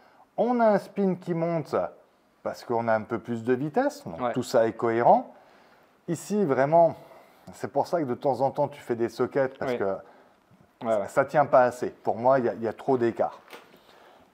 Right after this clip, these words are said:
Speaker 1: Ce qui me plaît, c'est qu'on retrouve ici des trajectoires, des portées de balles qui sont plus longues. On a commencé un écartement de club, vingt-neuf mètres de portée de balle, deux clubs, trente-quatre mètres de portée de balle,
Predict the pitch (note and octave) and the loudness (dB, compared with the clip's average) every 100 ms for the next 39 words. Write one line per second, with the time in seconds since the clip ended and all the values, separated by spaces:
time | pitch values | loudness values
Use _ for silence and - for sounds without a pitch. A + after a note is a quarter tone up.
0 | _ _ - - - - F3+ E3+ F#3+ F#3+ | _ _ -10 -10 -12 -2 -2 2 6 6
1 | F3 - - A2+ - A#2+ C3 - E3+ C3 | 6 0 -10 -6 -2 2 2 2 -2 0
2 | A#2+ - D#3+ D#3 B2+ - _ _ - G2+ | -4 -4 -2 -2 -2 -8 _ _ -12 -6
3 | A2+ - A#2+ A#2+ B2+ C#3+ C#3 A#2+ A2+ A#2 | -6 -2 0 0 -2 2 2 2 0 -2
4 | - B2 A#2 C3 B2+ - - G#2+ G2 C3+ | 0 -4 0 0 0 -6 -12 -12 -8 -4
5 | E3+ B3 A#3+ G#3 - _ - B2 C3 B2+ | -2 -2 -4 -10 -18 _ -8 -2 0 0
6 | C#3+ D3+ C#3 - E3 E3 - D#3+ D#3+ C#3+ | -2 -2 -4 -2 0 0 -2 -2 -2 0
7 | E3 - D#3+ C#3+ D3+ C#3 C#3 D#3+ D#3 C#3 | -2 -2 -4 -2 -2 -2 -2 0 0 0
8 | G2+ - _ _ - _ - G2+ C#3 D3+ | -2 -8 _ _ -20 _ -6 0 0 0
9 | C#3 - C#3 A#2+ B2+ C#3 - D3+ D3+ G#3+ | -2 0 -2 0 -2 0 -2 -2 2 2
10 | B3+ G#3 - _ _ _ _ _ - G#2+ | 2 -6 -16 _ _ _ _ _ -18 -4
11 | C#3+ D#3 E3 E3 D3+ G#2 - - - D3 | 0 0 2 4 4 0 -8 -8 -2 0
12 | - C3 C#3 C3+ B2 B2+ C3 - C3+ D3 | 0 -2 -2 -4 -2 0 0 -2 -4 2
13 | F3+ G#3+ A3 | 4 4 2